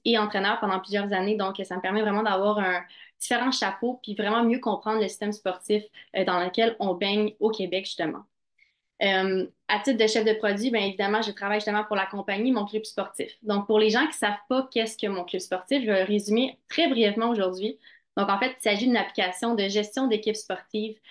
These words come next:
Donc, on peut permettre à des responsables des sports dans les écoles ou des directeurs techni-, techniques, par exemple, dans des associations sportives, de chapeauter plusieurs équipes sportives. Euh, donc, on est vraiment dans l'optimisation des tâches administratives. Par contre, chez Mon Club Sportif, on a aussi beaucoup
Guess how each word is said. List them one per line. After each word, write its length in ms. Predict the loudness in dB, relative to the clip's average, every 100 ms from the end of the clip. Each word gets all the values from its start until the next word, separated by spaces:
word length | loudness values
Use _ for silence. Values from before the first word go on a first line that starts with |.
| -20 -4
Donc, 140 | -2 0
on 300 | 0 0 0
peut 140 | 0 0
permettre 320 | 2 2 2
à 60 | 0
des 100 | 0
responsables 520 | -2 -2 -2 -2 -2
des 80 | -2
sports 240 | -2 -2
dans 60 | -2
les 160 | -2
écoles 400 | -2 2 2 0 -2
ou 140 | 2
des 120 | 2
directeurs 400 | 2 0 0 -4
techni-, 300 | -4 -4 -4 -2
techniques, 360 | -2 0 -2 0
par 80 | -2
exemple, 240 | 0 0
dans 100 | 0
des 160 | -2 -2
associations 480 | -4 -6 -4 -4
sportives, 580 | -2 -2 -2 2 2 2 -6 -20 0
de 120 | 2
chapeauter 540 | 2 2 0 2 2 0
plusieurs 400 | 0 2 2 0
équipes 260 | 0 -4
sportives. 600 | -4 -4 -4 -4 -6 -6 _ -20 -20 -14 -4
Euh, 80 | 0
donc, 160 | 0 2
on 80 | 2
est 60 |
vraiment 200 | 4 2
dans 120 | 4
l'optimisation 640 | 2 0 0 0 0 0 0
des 120 | 0
tâches 200 | 0 0
administratives. 680 | -2 -4 -6 -8 -6 -12 -14 _ _ -20 _
Par 180 | -4 0
contre, 300 | 2 4 4
chez 80 | 4
Mon 140 | 2
Club 120 | 0
Sportif, 360 | 0 0 0 0
on 120 | 2
a 60 | 2
aussi 240 | 2 -2
beaucoup 380 | -4 -6 0 0